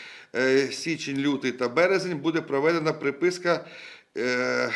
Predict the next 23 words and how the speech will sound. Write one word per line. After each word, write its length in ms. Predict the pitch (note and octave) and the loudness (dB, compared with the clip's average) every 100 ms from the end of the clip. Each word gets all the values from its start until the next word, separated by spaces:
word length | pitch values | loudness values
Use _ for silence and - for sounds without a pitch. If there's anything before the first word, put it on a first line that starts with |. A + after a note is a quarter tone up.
| - - - | -6 -8 -6
юнаків, 640 | B2+ D3+ D#3 D#3+ E3 - - | -2 0 0 0 -2 -2 -8
яким 280 | B2 C#3+ C#3 | -6 -4 -4
в 60 | |
цьому 280 | - D3+ C#3+ | -2 -2 2
році 240 | D3 C#3+ C3+ | 2 2 -4
виповнюється 560 | C3 C#3+ C3+ B2+ B2 | -4 0 0 0 -2
сімнадцять 500 | - B2+ C3 B2+ A#2+ | -6 -2 -2 -2 -4
років, 380 | D3+ G3 F#3+ - - - - | -4 -2 -4 -8 -12 -18 -14
до 180 | A2+ E3+ | -2 -2
призовних 520 | F3 C#3+ C#3 D3 D#3 | 0 0 0 0 0
дільниць. 480 | C#3+ D3 B2 - - _ - - - | 2 2 0 -4 -14 _ -20 -20 -12
За 120 | A2+ C3 | -4 -2
цей 220 | F3+ F3 | 0 0
період 600 | E3+ D#3 G3+ G#3+ G#3+ - - - - _ - | 0 0 4 4 2 -4 -20 -20 -20 _ -2
вони 300 | C#3 F3 F#3 | 2 4 4
будуть 360 | D3 D#3 C3 - - - | 6 4 4 -4 -20 -12
проходити 720 | - C#3 C#3 D3+ B2+ B2 B2+ G#2 - - - - | -2 0 2 2 4 0 -2 -2 -10 -20 -20 -4
медичні 420 | C3 C#3+ D#3 C#3 | 0 2 2 -2
комісії 640 | C3+ C#3 C3 B2 - D#3 E3 | -2 0 2 0 0 2 2
в 400 | B2 C3+ F3 F3+ | -2 -2 0 -2
територіальних 600 | F3 E3 D#3 E3 E3+ E3 | -4 -4 0 2 2 0
центрах 200 | E3 D#3 | -2 -4
комплектування, 760 | D3+ D3+ E3+ E3 E3+ E3+ E3 | -6 -4 2 4 4 2 -4